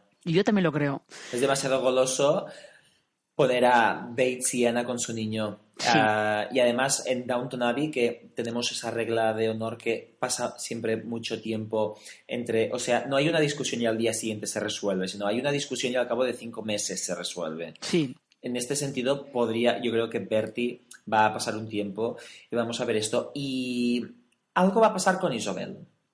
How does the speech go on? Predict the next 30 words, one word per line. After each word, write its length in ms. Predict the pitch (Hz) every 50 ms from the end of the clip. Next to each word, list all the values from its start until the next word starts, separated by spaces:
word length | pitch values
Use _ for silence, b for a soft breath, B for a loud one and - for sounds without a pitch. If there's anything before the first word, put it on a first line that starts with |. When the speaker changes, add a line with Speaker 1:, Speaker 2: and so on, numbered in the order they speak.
| _ _ _ _ B B B B B B B B B B B B B B B B B _ _
Speaker 1:
A 100 | - 208
ver, 320 | 185 202 208 196 165 165 160
yo, 360 | 160 214 247 262 277 269 226 - -
eh, 200 | - - - - - 202
yo 120 | 185 233
estoy 260 | 240 - - 254 254
temiendo 440 | - 247 220 214 220 226 226 233 233
que 220 | - 190 175 - -
o 160 | - 175 175
Isobel 580 | 165 170 - 180 156 139 185 208 226 240 269 - -
o 80 | - 202
la 100 | 196 185
condesa 360 | - 185 175 175 170 180 180
viuda 280 | 160 170 175 180 202 190
mueren 500 | 160 151 143 139 139 139 135 127 - - _ _ _ _ _ _ _ _ _ _ _ _ _ _ _ _ _ _ -
al 120 | - 165
principio 300 | - 160 156 165 160 180
del 40 | 165
especial 220 | 156 165 156 156
de 60 | 147 143
Navidad. 340 | 139 139 139 147 - - - _ _ _ _ _ _ _ _ _ _ _ _ _ _ _ _ _ B B B B B B B
Speaker 2:
Ay. 260 | B B B 170 151 143 - - - - - 147 - - - - _ _ _ _ _ _ _ B B B B B B B B B B B B B
Speaker 1:
Yo 120 | - 170 202
estoy 160 | - 269 220
temiendo 340 | 254 226 214 214 233 247 220
que 80 | 208
sea 120 | - 196 202
la 80 | 208
condesa 300 | - 180 175 175 170 185 165
viuda, 440 | 151 156 156 147 147 151 - -